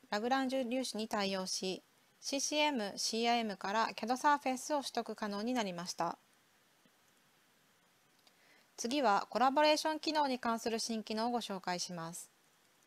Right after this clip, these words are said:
コラボレーション機能は、ウェブを介してアンサや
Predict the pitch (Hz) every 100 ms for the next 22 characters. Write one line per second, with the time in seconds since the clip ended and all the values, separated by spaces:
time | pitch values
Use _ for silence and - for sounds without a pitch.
0 | _ _ _ _ _ _ _ _ _ _
1 | _ - _ - - 240 285 302 302 302
2 | 311 311 320 302 214 180 190 - - 202
3 | 226 277 269 294 247 - 185 180 - -
4 | 254 277 214 180